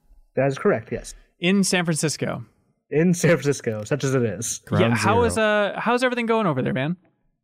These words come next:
Speaker 1: Are, are we using this as a time to not talk about bad things, <laughs> or?
Speaker 2: I think we can
Speaker 1: 'Cause
Speaker 2: get into a little bit, and we'll, we'll take a positive spin on things later, but just in general, yeah, how's your life in San Francisco throughout the last couple days?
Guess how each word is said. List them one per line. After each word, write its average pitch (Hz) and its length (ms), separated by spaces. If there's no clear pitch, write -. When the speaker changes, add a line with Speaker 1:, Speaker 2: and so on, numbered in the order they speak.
Speaker 1:
Are, 151 500
are 170 120
we 165 140
using 160 280
this 175 200
as 170 60
a 180 100
time 165 280
to 175 80
not 156 220
talk 165 160
about 165 220
bad 165 240
things, 220 380
<laughs> - 0
or? 180 560
Speaker 2:
I 214 100
think 277 240
we 285 80
can 247 80
Speaker 1:
'Cause 254 60
Speaker 2:
get 254 100
into 240 160
a - 20
little 233 260
bit, 233 220
and 185 160
we'll, 190 160
we'll 190 140
take 208 220
a 180 40
positive 180 440
spin 175 180
on 156 120
things 147 260
later, 139 340
but 143 180
just 156 180
in 170 140
general, 165 460
yeah, 147 220
how's 151 200
your 160 100
life 147 200
in 151 80
San 151 140
Francisco 147 520
throughout 143 220
the 143 80
last 139 160
couple 143 180
days? 135 400